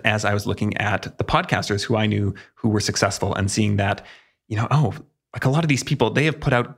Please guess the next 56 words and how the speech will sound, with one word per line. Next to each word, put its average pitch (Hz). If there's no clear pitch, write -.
great 151
shows 120
for 113
one 131
year 127
or 104
two -
years 139
before -
things 110
really 113
start 110
taking 110
off. 117
But -
when 123
they 139
start 131
taking 120
off, 117
they 110
really 113
start 101
taking 98
off. 98
And 101
so 117
this 156
has 165
been 117
a 107
huge 127
both -
comfort 151
and 123
motivator 117
to -
me 101
to, 117
you 120
know, 117
when 113
I 135
know 117
that -
these 120
are 131
the 131
things 107
I 104
should 101
be 110
doing 104
and 107
that 101
these, 135